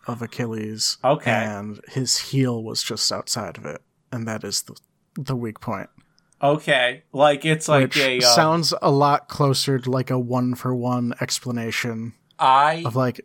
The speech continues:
Speaker 1: dipping him into the, the river.
Speaker 2: Yeah. I, I like this idea. Can I, can I just tweak it a little bit? Just
Speaker 1: I can't
Speaker 2: pu-, put a
Speaker 1: physically
Speaker 2: little,
Speaker 1: stop you.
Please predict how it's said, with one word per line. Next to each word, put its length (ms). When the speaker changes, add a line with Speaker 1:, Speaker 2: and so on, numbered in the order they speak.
Speaker 1:
dipping 420
him 260
into 440
the, 480
the 100
river. 500
Speaker 2:
Yeah. 500
I, 460
I 280
like 420
this 680
idea. 480
Can 120
I, 200
can 180
I 100
just 200
tweak 240
it 40
a 60
little 160
bit? 280
Just 140
Speaker 1:
I 100
can't 180
Speaker 2:
pu-, 120
put 40
a 40
Speaker 1:
physically 320
Speaker 2:
little, 180
Speaker 1:
stop 340
you. 200